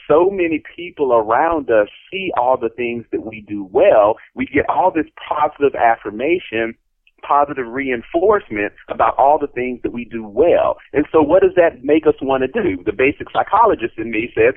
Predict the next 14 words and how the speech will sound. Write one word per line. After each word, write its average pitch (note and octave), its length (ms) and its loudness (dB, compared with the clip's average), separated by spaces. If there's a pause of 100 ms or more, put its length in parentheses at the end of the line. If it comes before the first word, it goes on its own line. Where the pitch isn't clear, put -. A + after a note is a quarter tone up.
(160)
"Well, B2+ 160 2
you D3 140 -8
wanna C3+ 240 0
keep - 440 -14
doing F#3 360 2
that, D#2+ 220 -2
right? C#3 200 4
Because B2+ 380 -2
you C3+ 360 -2 (180)
get B2 180 0
affirmed G2+ 720 2 (340)
for, A#2 260 0
and A2 220 -4 (160)
that B2 240 2